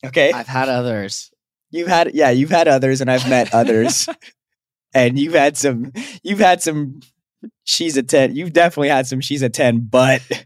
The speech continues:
Speaker 1: <laughs> moments.
Speaker 2: <laughs>
Speaker 1: Um, so I'm gonna, I'm gonna, I'm gonna start with this one.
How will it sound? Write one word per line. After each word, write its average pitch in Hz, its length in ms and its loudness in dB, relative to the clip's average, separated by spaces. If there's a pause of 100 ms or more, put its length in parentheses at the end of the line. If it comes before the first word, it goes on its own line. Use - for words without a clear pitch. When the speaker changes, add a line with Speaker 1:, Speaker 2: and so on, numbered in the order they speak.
(180)
Speaker 1:
<laughs> - 380 -14
moments. 220 500 -2
Speaker 2:
<laughs> - 60 -10 (540)
Speaker 1:
Um, 113 520 -4 (220)
so 156 380 2
I'm 156 140 -2
gonna, 220 340 2
I'm - 200 -6
gonna, 220 180 0 (300)
I'm - 100 -6
gonna 233 180 2
start 160 400 2
with 147 200 -2
this 139 240 -2
one. 113 300 -2